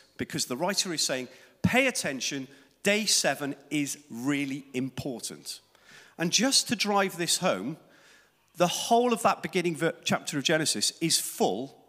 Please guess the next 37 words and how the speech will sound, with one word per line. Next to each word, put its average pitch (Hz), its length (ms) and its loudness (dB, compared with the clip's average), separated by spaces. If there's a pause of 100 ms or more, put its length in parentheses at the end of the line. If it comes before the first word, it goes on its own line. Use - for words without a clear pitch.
of 110 300 -4 (380)
sevens 156 840 2
and 131 160 -2
multiples 110 480 -2
of 87 100 -8
sevens. 78 500 -8 (400)
So 160 140 -2
when 214 100 4
I 240 100 4
say 208 240 6
it 180 80 -2
was 151 120 2
constructed, - 960 0
you 165 80 -4
can 165 180 0
see 220 320 2
that 160 200 0
more 151 140 -6
clearly 175 440 -2
when 131 100 -4
you 143 60 -2
start 147 320 -2
to - 160 -12
analyze 135 420 -2
the 151 100 -10
Hebrew 120 300 -4
words. 156 400 -2 (600)
So 269 160 2
the 240 100 0
sentences, 214 800 0 (220)
<clears throat> - 180 0
one 208 300 2
verse 202 280 0
one 156 260 -2 (280)
has 143 180 0
seven 156 320 2
words. 90 380 -4